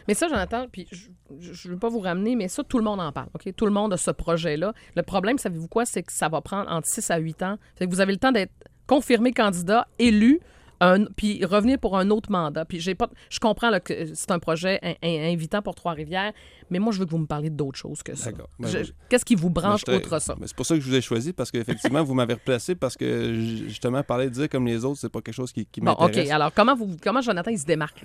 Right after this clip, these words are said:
Speaker 2: Comment il se démarque ? Ben, moi, je veux dire, au niveau du système de santé, puis là, on parle bientôt d'assurance médicaments, là, à travers, à travers le Canada, là.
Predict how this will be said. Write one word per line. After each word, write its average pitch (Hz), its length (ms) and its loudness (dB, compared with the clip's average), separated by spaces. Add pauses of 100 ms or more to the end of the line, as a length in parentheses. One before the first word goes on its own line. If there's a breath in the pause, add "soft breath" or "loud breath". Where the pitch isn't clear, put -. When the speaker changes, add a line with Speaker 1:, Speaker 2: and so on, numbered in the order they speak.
(140)
Speaker 2:
Comment 135 180 2
il 135 160 -6
se 127 40 -6
démarque ? 135 300 0
Ben, 127 120 0
moi, 151 140 4
je 131 100 0
veux 127 40 0
dire, 131 140 2
au 127 40 4
niveau 131 240 0
du 127 80 -10
système 135 300 -2
de 120 100 -2
santé, 117 340 -4
puis - 120 -4
là, 135 80 0
on 117 60 -2
parle 131 200 0
bientôt 117 360 -4
d'assurance 123 480 -4
médicaments, 117 560 -4
là, 117 120 -2
à 107 60 -4
travers, 113 320 -4
à 107 100 -6
travers 110 260 -4
le 117 100 -2
Canada, 107 500 -6
là. 113 80 -6